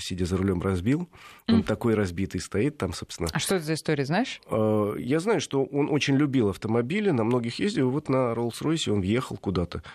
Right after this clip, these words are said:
Speaker 1: в стену и так хорошо повредил автомобиль. Он так и куплен был к-, куда-то в коллекцию, не отреставрирован, и сделано там какой-то куб, куда врезается как бы этот автомобиль, и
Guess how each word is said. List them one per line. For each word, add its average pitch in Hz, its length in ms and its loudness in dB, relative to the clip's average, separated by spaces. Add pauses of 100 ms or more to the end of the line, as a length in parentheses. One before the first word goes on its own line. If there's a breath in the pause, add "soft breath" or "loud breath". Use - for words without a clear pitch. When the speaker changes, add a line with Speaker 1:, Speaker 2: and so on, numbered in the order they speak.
(320 loud breath)
Speaker 1:
в - 120 -14
стену 127 480 2
и 95 240 0
так 95 200 -6
хорошо 117 280 -2
повредил 95 360 0
автомобиль. 127 440 -2
Он 131 160 0
так - 260 -4
и 123 80 -4
куплен 101 460 0
был 95 320 0 (320)
к-, - 220 -10
куда-то 98 340 -2
в - 40 -12
коллекцию, 104 440 -2
не 117 120 4
отреставрирован, 131 760 0
и 123 220 -4
сделано 131 420 0
там 104 240 -4 (420 loud breath)
какой-то 107 380 -2
куб, 180 320 -2 (160)
куда 110 200 0
врезается 117 480 0
как 95 160 -8
бы 98 120 0
этот 92 160 -6
автомобиль, 123 520 -2
и 113 140 0